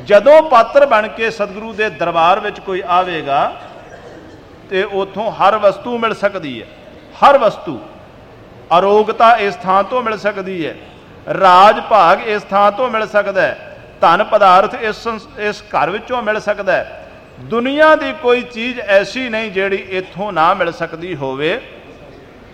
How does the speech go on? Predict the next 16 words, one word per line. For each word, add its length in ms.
ਗਰੀਬ 240
ਨਿਵਾਜ 340
ਗੁਰੂ 280
ਅਰਜਨ 280
ਦੇਵ 160
ਪਾਤਸ਼ਾਹ 440
ਫਰਮਾਨ 360
ਕਰਦੇ 380
ਹਨ, 160
"ਭਗਤੀਅੰ 580
ਭਗਤ 240
ਦਾਨੰ 520
ਰਾਮ 360
ਨਾਮ 340
ਗੁਣ 240
ਕੀਰਤਨਹ।" 760